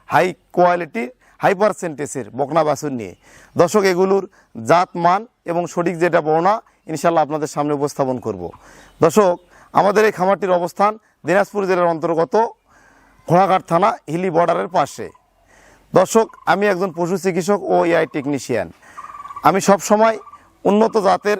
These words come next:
বাচ্চাগুলা সংগ্রহ করি এবং এগুলোর যাবতীয় ট্রিটমেন্ট কমপ্লিট করে আপনাদেরকে দেখাই, এগুলো আপনারা ক্রয় করেন। তো দর্শক বন্ধুরা,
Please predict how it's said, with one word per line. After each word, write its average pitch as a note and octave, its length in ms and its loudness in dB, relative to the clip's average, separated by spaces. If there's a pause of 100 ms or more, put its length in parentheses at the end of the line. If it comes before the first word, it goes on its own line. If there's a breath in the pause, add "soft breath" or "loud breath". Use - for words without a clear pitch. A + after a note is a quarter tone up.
(160)
বাচ্চাগুলা F3+ 520 0
সংগ্রহ D#3+ 380 -4
করি F#3 240 -2 (160)
এবং G3+ 160 0 (400 soft breath)
এগুলোর F#3 400 2 (1400 soft breath)
যাবতীয় F#3+ 360 4
ট্রিটমেন্ট G3 400 0
কমপ্লিট F#3 360 -2
করে G3+ 180 4
আপনাদেরকে F3 520 -2
দেখাই, D#3+ 360 0 (140)
এগুলো E3+ 220 -2
আপনারা E3 320 0
ক্রয় C#3+ 320 -2
করেন। F#2 180 -6 (400 soft breath)
তো C#3+ 80 -2
দর্শক F3 360 2
বন্ধুরা, G#3 300 2